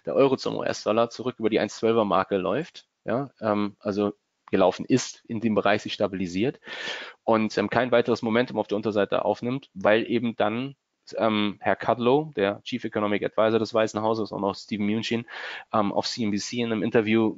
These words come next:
gesagt haben, ähm, dass man seitens der FED eine Zinssenkung eben tatsächlich auf den Weg bringen sollte. Und, äh, ja. Nun, äh, was soll man, was soll man groß dazu sagen? Äh,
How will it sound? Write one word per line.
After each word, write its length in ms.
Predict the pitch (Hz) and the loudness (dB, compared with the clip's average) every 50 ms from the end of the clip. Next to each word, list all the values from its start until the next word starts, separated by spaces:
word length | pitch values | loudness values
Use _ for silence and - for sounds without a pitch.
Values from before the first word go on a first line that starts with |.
| - - | -2 0
gesagt 340 | 117 101 101 101 104 - | 2 2 4 2 2 4
haben, 420 | - 113 110 113 117 117 117 104 71 - | 4 4 4 4 2 0 -2 -4 -4 -2
ähm, 340 | - 104 107 107 104 107 - _ | 0 2 2 2 0 -2 -4 _
dass 560 | - 110 101 - - - - - - - - - | 0 0 0 0 -4 -10 -10 -12 -14 -16 -10 -2
man 520 | 107 113 110 107 107 104 101 98 - 87 | 0 2 2 2 0 -2 -4 -4 -2 2
seitens 280 | 110 110 110 80 - - | 2 2 2 2 -2 -4
der 120 | 113 107 | -4 -2
FED 260 | - - 117 - - | 0 -2 -4 -2 -4
eine 180 | - 107 104 104 | -4 -6 -6 -6
Zinssenkung 640 | - - 120 107 - 107 101 98 - 110 101 - | -6 -6 -8 -4 -2 -2 -2 -2 -4 -8 -8 -6
eben 200 | - 98 104 104 101 | -6 -6 -6 -6 -6
tatsächlich 640 | 107 92 - - - - 98 98 - - - - - | -8 -10 -10 -12 -10 -10 -10 -10 -10 -10 -14 -14 -16
auf 100 | - - | -12 -8
den 160 | - 101 95 | -6 -6 -4
Weg 140 | 113 113 - | -4 -6 -4
bringen 240 | - 92 90 90 85 | -4 -4 -4 -4 -4
sollte. 340 | 87 90 92 90 92 95 - _ | -4 -6 -6 -6 -10 -12 -14 _
Und, 340 | - 87 85 85 80 - | -14 -12 -12 -12 -8 -6
äh, 120 | 90 87 85 - | -6 -6 -6 -6
ja. 140 | 95 - - _ _ _ _ _ - - - - - - - - - - _ - | -8 -10 -10 _ _ _ _ _ -20 -18 -18 -16 -18 -18 -18 -20 -20 -18 _ -2
Nun, 280 | 120 120 120 113 110 | 2 2 2 2 2
äh, 160 | 107 107 104 | 2 2 2
was 140 | 101 110 - | 4 4 4
soll 100 | - 117 | 4 4
man, 240 | 120 120 120 120 110 | 4 4 2 2 0
was 100 | 113 110 | 0 0
soll 100 | 127 120 | 2 2
man 80 | 120 117 | 2 2
groß 180 | 117 120 107 | 0 0 0
dazu 180 | - 110 107 113 | 0 -2 0 0
sagen? 460 | 104 107 110 120 127 135 143 143 131 | 2 2 4 4 2 0 -2 -4 -4
Äh, 380 | - 110 113 113 113 113 110 | -2 0 2 2 2 2 2